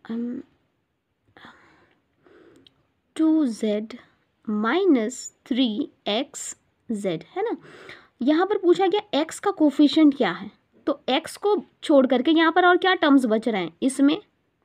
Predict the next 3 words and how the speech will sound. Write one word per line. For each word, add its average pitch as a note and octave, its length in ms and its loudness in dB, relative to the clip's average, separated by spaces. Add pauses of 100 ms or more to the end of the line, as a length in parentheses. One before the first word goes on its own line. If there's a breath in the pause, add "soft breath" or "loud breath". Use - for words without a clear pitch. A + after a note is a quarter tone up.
(640 soft breath)
माइनस C4 720 2 (380)
थ्री C#4 300 2 (460)
जेड। G3 380 -4